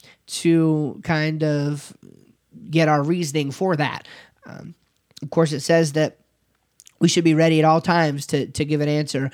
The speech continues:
to give a reason for the hope that is within us. So that is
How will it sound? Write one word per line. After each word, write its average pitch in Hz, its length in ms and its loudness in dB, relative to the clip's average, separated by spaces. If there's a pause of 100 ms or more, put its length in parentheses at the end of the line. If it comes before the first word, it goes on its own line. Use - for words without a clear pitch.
(200)
to 147 60 -10
give 151 120 -4
a 143 40 -2
reason 151 440 -2
for 135 140 -6
the 135 120 -4
hope 156 220 0
that 143 120 -2
is 131 80 -8
within 135 200 -2
us. 120 300 -6
So 165 340 2 (380)
that 185 360 0
is 170 520 2